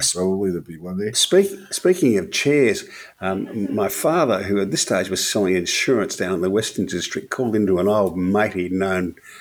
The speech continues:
Speaker 2: uh, years ago, and sitting in the, in their lounge room in their soldier settlement place down in Western District was this huge, you know,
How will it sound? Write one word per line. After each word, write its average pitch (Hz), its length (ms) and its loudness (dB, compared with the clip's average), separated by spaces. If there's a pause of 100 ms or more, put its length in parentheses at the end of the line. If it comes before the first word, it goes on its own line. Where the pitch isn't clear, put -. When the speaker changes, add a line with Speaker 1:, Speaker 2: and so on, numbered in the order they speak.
(300)
Speaker 2:
uh, 92 160 -10
years 110 320 0
ago, - 320 -2 (360)
and 98 200 -4
sitting 190 280 0
in 120 180 2
the, 98 180 -2 (140)
in 113 220 2
their 101 180 2
lounge 110 400 2
room 92 220 2
in 92 140 2
their 92 220 0
soldier 101 360 2
settlement 120 420 0
place - 320 -2 (440)
down 104 200 0
in 98 80 -2
Western 104 300 0
District 107 340 -2
was 104 220 -2
this 104 180 -2
huge, - 680 -2
you 101 80 -10
know, 101 120 -8